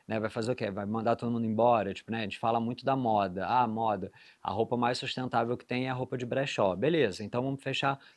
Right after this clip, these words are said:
todas as fábricas, todas as lojas. E o que que a gente vai fazer com todas essas pessoas que estão trabalhando ali? Então, é, é bem complexo, não tem uma resposta única, mas n-, no meu estágio de realista otimista,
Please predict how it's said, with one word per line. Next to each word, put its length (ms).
todas 300
as 80
fábricas, 640
todas 300
as 100
lojas. 500
E 40
o 40
que 140
que 60
a 20
gente 140
vai 80
fazer 400
com 140
todas 260
essas 260
pessoas 340
que 40
estão 160
trabalhando 520
ali? 220
Então, 500
é, 140
é 80
bem 220
complexo, 680
não 140
tem 180
uma 140
resposta 540
única, 420
mas 340
n-, 320
no 220
meu 240
estágio 540
de 100
realista 540
otimista, 760